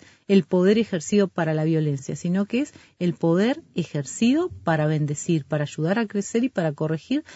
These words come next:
de forma adecuada. Entonces, volviendo a lo que decíamos,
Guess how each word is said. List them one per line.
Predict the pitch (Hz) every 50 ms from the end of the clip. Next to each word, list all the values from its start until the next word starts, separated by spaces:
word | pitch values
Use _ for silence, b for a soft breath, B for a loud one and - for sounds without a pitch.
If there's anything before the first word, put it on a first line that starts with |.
| B B B
de | - 175
forma | 165 - - 185 190 208 226 226 214 185
adecuada. | 165 151 147 143 - - 196 185 170 143 131 135 b b b b b b b
Entonces, | b 180 175 - 190 175 - - 151 - - _ _
volviendo | - 170 165 180 180 185 202 233 262 262 262 226
a | - - 175
lo | 175 170 165
que | 156 190
decíamos, | 208 240 - - - 165 160 165 208 240 220